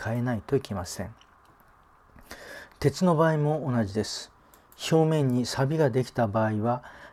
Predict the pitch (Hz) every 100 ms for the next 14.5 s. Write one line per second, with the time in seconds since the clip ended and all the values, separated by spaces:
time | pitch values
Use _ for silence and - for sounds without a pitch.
0 | - 120 113 151 143 143 139 - - 127
1 | 123 131 _ _ - 127 131 - 123 117
2 | 120 - 120 123 139 120 107 107 117 139
3 | 135 110 107 90 - - - - _ _
4 | _ _ - _ - _ _ _ _ -
5 | - - - - 160 - 147 131 - -
6 | - - - 180 185 185 170 139 127 156
7 | 139 127 107 113 113 - 113 101 - 127
8 | 156 - 135 135 131 110 73 - - -
9 | 180 170 - 151 151 - - - - 139
10 | - 147 - - - 165 139 107 101 92
11 | 90 87 85 - _ - - - - -
12 | 139 139 139 135 139 127 131 - - -
13 | - - 131 147 143 - 139 123 117 110
14 | 127 127 107 120